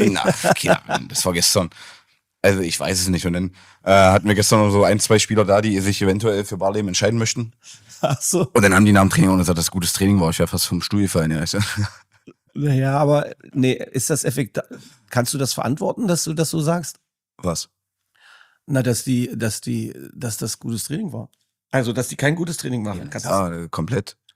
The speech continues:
Speaker 2: Okay.
Speaker 1: Ist ja eine, eine subjektive Wahrnehmung, die ich habe.
Speaker 2: Dass die dich immer da noch reinlassen, ist verrückt.
Speaker 1: Ja, na, die pa-, partizipieren ja extrem davon, ja.
Speaker 2: Wovon?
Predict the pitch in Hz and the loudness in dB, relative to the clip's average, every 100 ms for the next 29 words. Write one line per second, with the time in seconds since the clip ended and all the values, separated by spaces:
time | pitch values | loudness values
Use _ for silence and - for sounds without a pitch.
0 | _ - - - - 82 82 82 87 87 | _ -16 -14 -8 -4 -2 -4 -6 -6 -6
1 | 92 90 92 95 90 85 90 101 95 87 | -8 -6 -4 -2 -2 -2 -2 -2 -2 -2
2 | 87 90 85 - _ - - 117 104 104 | -4 -6 -8 -12 _ -6 -6 -6 -6 -2
3 | 147 143 143 127 104 127 135 123 131 107 | 0 2 0 0 0 0 0 -4 -6 -8
4 | - 110 107 _ _ 156 151 156 147 160 | -10 -10 -12 _ _ -8 -6 -6 -10 -10
5 | - - - 85 82 80 80 107 85 - | -10 -10 -8 -8 -6 -8 -4 -4 -4 -6
6 | - 85 87 71 57 80 - _ _ 123 | -2 0 0 -2 -8 -10 -12 _ _ -6
7 | 117 113 107 | -4 -4 -6